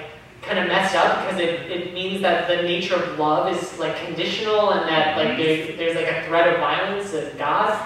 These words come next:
Speaker 1: like, that kinda messes people up. But it also doesn't show the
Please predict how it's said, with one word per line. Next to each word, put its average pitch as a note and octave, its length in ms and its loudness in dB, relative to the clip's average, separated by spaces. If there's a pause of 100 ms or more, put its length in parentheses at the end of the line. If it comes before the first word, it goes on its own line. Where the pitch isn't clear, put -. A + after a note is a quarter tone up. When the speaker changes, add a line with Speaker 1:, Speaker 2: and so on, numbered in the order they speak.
Speaker 1:
like, F3 100 -6
that - 240 4
kinda E3+ 200 2
messes - 220 -4
people D#3 220 -4
up. D3+ 360 -2 (800)
But A#3+ 120 4
it B3 220 2
also F4 920 8 (120)
doesn't - 500 6
show A#3 580 6
the - 340 6